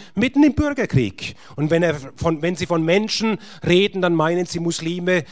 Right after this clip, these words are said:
weil Syrien fast ganz muslimisch ist. Bis auf acht Prozent etwa sind Christen. So viele Muslime kamen noch nie zum Glauben. Jesus offenbart sich in Syrien.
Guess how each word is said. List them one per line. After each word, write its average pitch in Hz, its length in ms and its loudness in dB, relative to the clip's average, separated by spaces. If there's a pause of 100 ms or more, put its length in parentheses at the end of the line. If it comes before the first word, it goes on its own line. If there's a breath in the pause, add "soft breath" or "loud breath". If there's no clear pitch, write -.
(180 loud breath)
weil 151 420 0
Syrien 170 640 2 (200 loud breath)
fast - 600 -2
ganz 147 420 -2 (100)
muslimisch 123 560 -2
ist. 87 140 -10
Bis - 120 -6
auf 107 320 -6
acht - 240 -6
Prozent - 400 -2
etwa 110 240 -6
sind 101 180 -12
Christen. - 360 -16 (1700)
So 220 220 8
viele 220 220 8
Muslime 208 440 4
kamen 165 300 0
noch 131 100 0
nie 160 140 -2
zum 143 160 -8
Glauben. 90 360 -4 (240 loud breath)
Jesus 135 440 -6
offenbart 117 540 -6
sich 127 160 -12
in 120 100 -12
Syrien. 95 480 -10